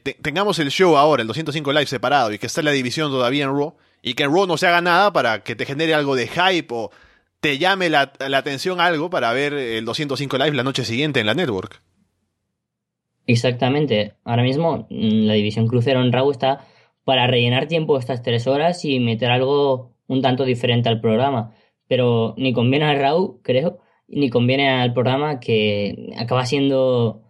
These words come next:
Speaker 2: una segunda parte de lo sucedido en Raw, pero igual de aburrida y, y de larga, y mucho más larga más bien.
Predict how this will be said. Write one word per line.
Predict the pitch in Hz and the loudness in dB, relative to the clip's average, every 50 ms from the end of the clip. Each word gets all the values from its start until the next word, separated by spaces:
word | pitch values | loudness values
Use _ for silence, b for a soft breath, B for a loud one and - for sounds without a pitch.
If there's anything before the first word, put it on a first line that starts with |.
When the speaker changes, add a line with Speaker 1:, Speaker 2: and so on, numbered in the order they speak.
| b b b b _ | b b b b _
Speaker 2:
una | - 143 147 143 147 | -2 -2 0 0 0
segunda | - 156 131 135 139 139 131 127 | 0 0 0 2 2 2 2 0
parte | - 139 135 123 127 | 0 -2 -2 0 0
de | 113 | 0
lo | 113 | 0
sucedido | 117 - 127 120 127 123 131 135 | -2 -2 -2 0 0 2 2 2
en | 135 127 | 0 0
Raw, | 135 139 139 139 151 151 143 - | 0 0 0 2 0 0 -2 -2
pero | 143 135 131 123 117 113 | 0 0 2 2 2 2
igual | 113 113 113 127 135 | 0 2 2 0 2
de | 139 | 2
aburrida | 139 135 135 135 139 139 135 139 139 139 135 | 2 2 2 2 2 0 2 2 2 2 2
y, | 131 123 117 113 110 107 95 107 | 2 0 0 -2 -2 -2 -2 -2
y | 110 | 0
de | 113 110 | 0 2
larga, | 113 120 120 120 123 143 - - _ _ _ _ _ _ _ _ _ _ _ _ _ _ | 2 2 0 0 -4 -6 -8 -12 _ _ _ _ _ _ _ _ _ _ _ _ _ _
y | - 127 123 | -6 -2 0
mucho | 123 123 123 117 135 | 0 0 0 0 -2
más | 123 123 | -2 -2
larga | 131 131 127 139 | 0 0 0 0
más | 123 113 107 | 0 0 0
bien. | 117 131 143 147 - | 0 0 -2 -2 -6